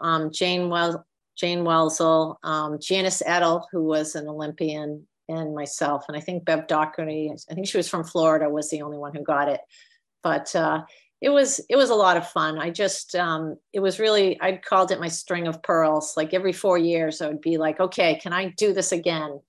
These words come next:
So it was, it was just a dream that was really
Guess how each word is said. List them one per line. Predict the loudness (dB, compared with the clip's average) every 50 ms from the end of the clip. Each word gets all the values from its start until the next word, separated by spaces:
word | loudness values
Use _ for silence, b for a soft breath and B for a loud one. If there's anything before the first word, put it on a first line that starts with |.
| b b b b b b b b _
So | 0 2 4 4 4
it | 4 4
was, | 2 0 0 0 -6 -8 -6
it | -4 -2
was | -2 -4 -4
just | 0 2 2 2 2 0 -2 2 2
a | 2 2 0
dream | -4 -4 -4 -2 -2 -2 -2 -2 -2
that | -2 -2 -2
was | -4 -6 -4 -2
really | -2 0 0 0 -2 -4 -6 -8 _